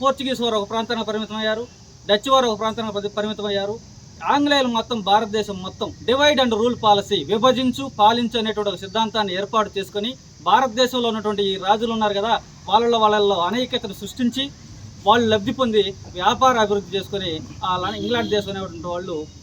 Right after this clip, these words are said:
బాగా అభివృద్ధి చెందడం జరిగింది. అయితే ఈ భారతదేశంలో ప్రజలు అనేక ఇబ్బందులు పడుతున్నారు కాబట్టి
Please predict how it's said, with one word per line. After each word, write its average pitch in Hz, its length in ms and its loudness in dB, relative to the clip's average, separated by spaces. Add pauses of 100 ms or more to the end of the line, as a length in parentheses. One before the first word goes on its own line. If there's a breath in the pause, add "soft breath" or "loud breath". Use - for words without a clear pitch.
(160)
బాగా 208 240 4
అభివృద్ధి 196 260 0
చెందడం 185 320 -8
జరిగింది. 131 300 -14 (540)
అయితే 151 280 -6 (640)
ఈ 254 80 -4 (320)
భారతదేశంలో 240 580 0
ప్రజలు 208 300 0
అనేక 214 220 -2
ఇబ్బందులు 220 400 -4
పడుతున్నారు 196 400 -4
కాబట్టి 160 320 -6